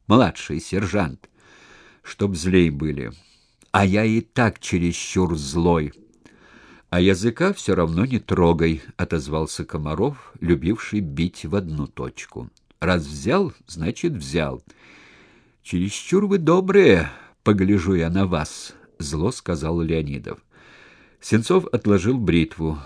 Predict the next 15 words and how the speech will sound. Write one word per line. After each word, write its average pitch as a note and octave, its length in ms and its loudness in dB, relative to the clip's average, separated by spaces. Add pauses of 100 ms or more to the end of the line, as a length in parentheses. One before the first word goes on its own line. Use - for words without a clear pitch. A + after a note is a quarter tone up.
(120)
Последние A#2+ 500 0
слова G#2+ 380 0
Леонидова A#2 800 0
рассердили E2 720 -4
его. C2 380 -8 (1000)
«А F2 120 0
ты C3 220 -2
нам A#2+ 320 -2
свою G#2 380 2
злость A2 600 -2
в F#2 80 -8
глаза F#2 420 0
не G2+ 140 -2
суй, F#2+ 440 -2 (100)
подожди», F#2+ 580 -2